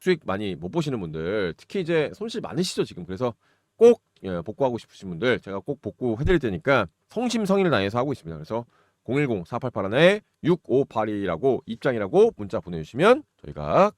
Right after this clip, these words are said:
꼭 수익 일억 만들어 드린다라고 약속을 드리겠습니다.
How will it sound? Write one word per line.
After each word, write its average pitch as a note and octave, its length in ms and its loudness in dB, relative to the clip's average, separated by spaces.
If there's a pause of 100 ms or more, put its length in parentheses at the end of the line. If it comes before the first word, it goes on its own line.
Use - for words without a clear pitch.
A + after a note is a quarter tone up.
꼭 - 180 4 (140)
수익 - 260 -8
일억 C3 140 -2
만들어 F2+ 220 -4
드린다라고 G#2 1120 -4
약속을 F2+ 300 -10
드리겠습니다. D#2 580 -2